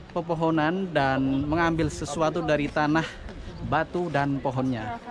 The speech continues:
Kebaikan ada dalam sunnah Rasulullah Shallallahu Alaihi Wasallam, maka jangan menyelisihinya. Allah Ta'ala berfirman, "Sungguh telah ada pada diri Rasulullah Shallallahu Alaihi Wasallam itu suri tauladan yang baik bagimu." Al-Ahzab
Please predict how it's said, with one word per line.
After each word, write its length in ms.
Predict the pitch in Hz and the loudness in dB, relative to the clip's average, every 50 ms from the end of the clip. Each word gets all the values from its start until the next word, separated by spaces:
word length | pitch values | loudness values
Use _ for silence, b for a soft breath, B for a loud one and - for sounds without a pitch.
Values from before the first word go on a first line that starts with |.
| 226 226 220 214 202 208 | -8 -8 -8 -10 -10 -6
Kebaikan 560 | 214 185 151 147 160 160 165 160 202 196 202 - | -4 -2 0 2 2 2 2 2 0 -2 0 0
ada 320 | 180 185 175 190 180 165 | 0 0 2 2 2 2
dalam 240 | 160 156 165 160 165 | 2 2 2 2 0
sunnah 320 | 160 - 170 165 160 147 | 0 0 0 0 0 0
Rasulullah 480 | 151 143 135 - 143 131 127 131 131 - | 0 -2 -2 -2 -2 -2 -2 -2 -2 -2
Shallallahu 440 | - - 131 127 123 127 127 123 127 | -4 -4 -4 -2 -2 -2 -2 -2 -4
Alaihi 240 | 120 120 123 120 117 | -4 -4 -4 -4 -4
Wasallam, 560 | 117 113 110 - 131 123 139 131 123 120 117 | -6 -6 -6 -4 -2 0 2 2 2 0 0
maka 240 | 123 120 127 165 170 | -2 -2 0 0 0
jangan 400 | 156 143 139 139 147 151 160 160 - - - - - - - - - - - - - | 0 0 0 2 2 2 2 0 -2 -4 -8 -10 -10 -12 -14 -14 -14 -14 -14 -6 0
menyelisihinya. 1200 | 147 156 160 160 160 160 160 160 160 156 156 165 156 - 170 156 156 160 170 185 180 160 143 127 113 - - - - | 2 4 4 4 4 2 0 0 0 0 -2 -2 -4 -2 -2 0 0 2 2 2 2 2 2 0 -4 -8 -14 -12 -6
Allah 240 | - 156 156 151 143 | -2 0 0 0 0
Ta'ala 400 | - 151 143 147 147 160 165 151 | -2 0 0 2 0 0 0 0
berfirman, 480 | 143 139 139 147 147 156 165 185 196 190 - - - - - - - | -2 -4 -2 -2 0 0 0 0 -2 -4 -8 -12 -16 -16 -14 -14 -12
"Sungguh 240 | - - 143 139 139 | -4 -2 0 0 0
telah 300 | 135 - 147 147 139 131 - - | 0 -2 -2 0 -2 -2 -6 -8
ada 320 | 139 131 127 160 160 160 | -8 -2 0 2 2 2
pada 240 | 151 151 131 131 131 | 2 0 0 0 -2
diri 400 | 127 123 135 135 139 143 139 139 | -2 0 -2 0 2 2 2 2
Rasulullah 480 | 131 131 123 - 139 139 135 131 127 123 | 2 0 -2 -4 -4 -4 0 0 -2 -2
Shallallahu 440 | - - 147 127 127 131 127 120 127 | -2 -4 -4 -2 0 0 0 0 -2
Alaihi 160 | 123 123 120 - | -4 -4 -6 -6
Wasallam 180 | 131 127 127 123 | -6 -6 -6 -4
itu 240 | - 156 156 160 160 B B B B B - - | -4 -2 -2 -2 -4 B B B B B -14 -8
suri 400 | - 135 131 135 131 131 131 - | -6 -4 -4 -2 -2 -4 -4 -2
tauladan 320 | 139 131 131 127 135 131 | 0 0 0 0 0 0
yang 200 | 127 127 123 123 120 | 0 -2 -2 -4 -4
baik 240 | - 123 123 127 - 127 | -4 -2 -4 -2 -4 -6
bagimu." 400 | 120 113 120 127 123 120 113 113 - - - | -6 -4 -4 -4 -4 -4 -4 -6 -10 -12 -8
Al-Ahzab 560 | - 123 123 123 123 - 127 117 - 123 120 | -6 -6 -4 -4 -6 -6 -6 -4 -2 -2 -2